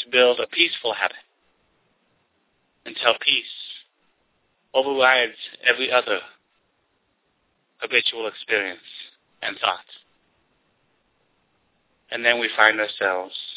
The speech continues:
no matter what is taking place,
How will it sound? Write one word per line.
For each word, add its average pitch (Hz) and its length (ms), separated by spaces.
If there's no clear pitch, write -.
no 110 80
matter 110 240
what 117 280
is 117 160
taking 113 300
place, 95 160